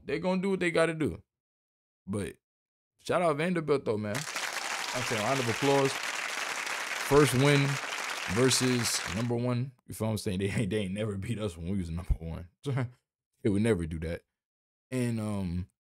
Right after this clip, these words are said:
yeah, they snapped a twenty-three game losing streak to Alabama. So, hey, shout out to them. Pavia went crazy, did his thing. Miro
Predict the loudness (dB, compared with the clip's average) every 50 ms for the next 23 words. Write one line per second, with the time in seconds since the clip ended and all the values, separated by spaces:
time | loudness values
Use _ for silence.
0 | _ _ -6 0 0 2 2 2 0 0 -2 -2 -4 -4 -2 -2 -4 -2 0 -2
1 | -2 -2 -4 -4 -4 -4 -2 -2 -2 -2 -2 0 2 2 2 2 2 0 -2 -2
2 | -4 -6 -6 -4 -4 -2 0 0 0 2 0 0 -2 -2 -2 -4 -4 -4 -4 -4
3 | -4 -6 -6 -4 -4 -4 -4 -4 -2 -2 -2 -2 -2 -4 -6 -8 -12 _ _ _
4 | _ _ _ _ _ -20 _ _ _ _ _ _ _ _ _ -2 2 4 4 4
5 | 2 0 0 0 -2 -6 -8 -12 -6 -4 -2 0 0 0 0 0 0 -2 -2 -2
6 | -4 -4 -4 -2 -2 0 0 -2 -4 -8 _ _ _ _ _ _ _ _ _ _
7 | _ _ _ _ -6 -4 0 4 4 6 6 8 6 6 6 6 4 2 -2 -4